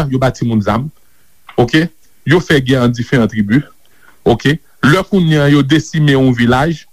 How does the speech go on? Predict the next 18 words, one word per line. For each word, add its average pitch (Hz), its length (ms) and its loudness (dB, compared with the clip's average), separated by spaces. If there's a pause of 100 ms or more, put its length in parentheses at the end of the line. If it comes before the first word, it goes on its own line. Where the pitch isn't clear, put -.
(320)
yo 143 240 2
vyole 139 340 0
fi, 160 300 -4 (300)
et 123 120 0
cetera, 127 400 -2
yo 139 140 4
fè 131 160 2
yo 127 100 2
vyole, 123 320 2
yo 123 140 0
fè 127 100 -2
moun 120 220 2
yo 117 100 2
popilasyon 113 540 0
vyole 113 260 0
fi, 143 220 -2 (260)
et 123 140 0
cetera. 139 320 0